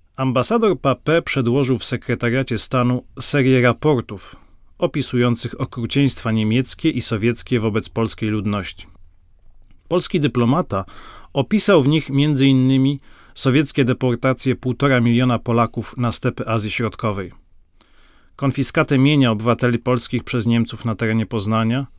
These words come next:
sterylizowanie młodych Polaków, a także wywóz do pracy przymusowej do Niemiec ponad miliona polskich robotników.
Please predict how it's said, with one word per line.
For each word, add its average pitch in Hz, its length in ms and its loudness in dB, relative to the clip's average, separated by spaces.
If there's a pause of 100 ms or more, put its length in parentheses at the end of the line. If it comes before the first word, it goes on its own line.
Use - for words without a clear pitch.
(540)
sterylizowanie 127 1040 0
młodych 117 360 -2
Polaków, 117 640 -4 (600)
a 127 120 0
także 147 440 2
wywóz 143 360 0
do 120 120 0
pracy 135 320 0
przymusowej 123 600 -2
do 113 100 -2
Niemiec 113 400 0
ponad 113 420 -4
miliona 123 480 2
polskich - 500 -6
robotników. 107 840 -8